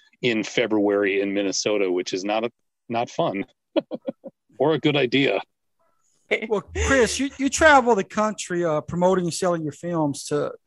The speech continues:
Speaker 2: all kinds of Comic-Cons. I'm, I'm curious, uh, what's the most fascinating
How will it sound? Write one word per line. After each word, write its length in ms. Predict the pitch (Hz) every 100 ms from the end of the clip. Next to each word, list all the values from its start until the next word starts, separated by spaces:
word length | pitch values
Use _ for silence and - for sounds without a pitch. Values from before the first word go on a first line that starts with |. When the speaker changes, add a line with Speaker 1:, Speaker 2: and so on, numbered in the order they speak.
| _ _
Speaker 2:
all 160 | 185 202
kinds 300 | 202 214 165
of 80 | 143
Comic-Cons. 760 | 170 180 160 143 135 127 123
I'm, 120 | 143 156
I'm 140 | 165
curious, 520 | 156 208 196 180 151 -
uh, 240 | 156 139 - - - _
what's 200 | 208 214
the 100 | 240
most 320 | 233 180 -
fascinating 800 | - 202 208 202 185 185 170 156